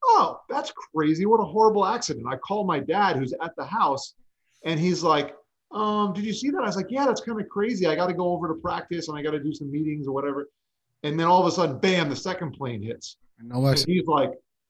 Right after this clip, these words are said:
Speaker 1: "Oh, man, this, something is wrong. You better come, come back to your uncle's house now." So I left. I don't even know if I finished whatever I was eating. I hopped in the car,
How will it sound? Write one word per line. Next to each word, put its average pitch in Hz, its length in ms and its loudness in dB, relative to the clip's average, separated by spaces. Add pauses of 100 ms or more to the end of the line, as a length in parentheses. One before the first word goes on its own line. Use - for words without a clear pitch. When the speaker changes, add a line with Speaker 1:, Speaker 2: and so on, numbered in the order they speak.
Speaker 1:
"Oh, 160 220 6
man, 143 280 0
this, - 160 -4
something 170 320 0
is 139 100 -2
wrong. 131 540 4
You 151 100 -2
better 185 200 6
come, 139 360 -2 (100)
come 165 160 -2
back 160 200 2
to - 80 -8
your 147 100 -2
uncle's 147 200 -6
house 127 220 -4
now." 127 360 -4 (340)
So 165 160 -2
I 180 160 8
left. 180 500 2
I 180 60 4
don't 190 100 8
even 180 140 6
know 170 120 6
if 151 60 4
I 143 100 4
finished 175 360 -4
whatever 151 300 2
I - 20 6
was 139 160 2
eating. 165 240 0
I 139 60 -2
hopped 156 320 -4
in 180 60 -2
the 156 80 -4
car, 180 380 -2